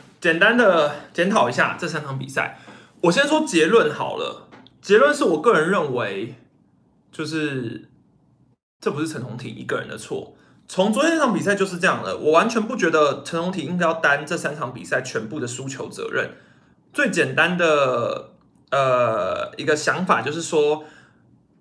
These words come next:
对上魏全龙这三个系列赛，所有的，如果你是统一狮迷，或者是你是一般看球的球迷，你应该会觉得说，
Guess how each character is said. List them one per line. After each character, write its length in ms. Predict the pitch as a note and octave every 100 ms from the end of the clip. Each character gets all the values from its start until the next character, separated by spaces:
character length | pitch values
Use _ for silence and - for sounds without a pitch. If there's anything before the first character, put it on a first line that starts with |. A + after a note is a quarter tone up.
| _ _ - -
对 140 | B3
上 180 | A#3+ A#3
魏 80 | A3
全 120 | E3+
龙 100 | C#3
这 80 | E3
三 160 | E3
个 60 | C#3+
系 160 | C3+ D3+
列 120 | C3+
赛， 360 | C3 A#2+ - - _ _ _ _
所 320 | - F#3+ A3
有 180 | C#4 D#3+
的， 540 | C3+ B2+ A#2 D#2+ - -
如 80 | G#3
果 140 | C4
你 80 | -
是 80 | F#3+
统 220 | - B2
一 20 |
狮 160 | - C3+
迷， 300 | A2+ - -
或 100 | - G#3
者 80 |
是 120 | D#3 G#3+
你 120 | C#3+
是 220 | F3 F#3+
一 100 | G#3
般 520 | G3 G#3 F#3+ G3+ G3+
看 200 | - F#3
球 120 | D3
的 80 | A#2+
球 180 | A#2 A2
迷， 160 | A#2+ G2+
你 80 |
应 160 | A2 G#3+
该 140 | A#3+
会 120 | B3 G#3+
觉 140 | D3+
得 100 | D3+
说， 540 | D3+ F3+ E3 E3+ F3